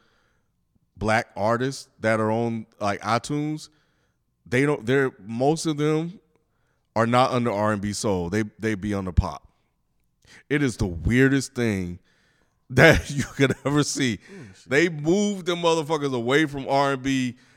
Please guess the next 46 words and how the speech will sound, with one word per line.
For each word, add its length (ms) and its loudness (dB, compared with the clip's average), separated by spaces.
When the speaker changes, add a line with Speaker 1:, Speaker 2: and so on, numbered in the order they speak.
Speaker 1:
into 300 -4
pop. 360 0
Like, 200 -4
I, 120 4
I 100 6
think, 240 -2
wait, 280 -2
hold 280 -4
on, 80 -12
let 140 -10
me 80 -8
see. 340 -12
I 60 -4
was, 380 -6
I 80 2
was 140 2
looking 220 4
at 100 0
this 200 -2
one 200 0
day. 120 2
I 80 4
was 140 0
like, 200 -2
"This 220 -6
is 80 -12
some 160 -12
bullshit." 600 -4
Speaker 2:
So, 160 -4
like, 160 0
would 160 2
you 100 6
say 560 0
that 240 0
Brent 280 -2
Faiyaz' 680 -4
"Fuck 280 -6
the 80 -6
World" 320 -4
is 140 -8
that 260 -6
much 260 -6
different 300 -6
than 160 -4
this? 340 -8
Speaker 1:
Yes. 500 -4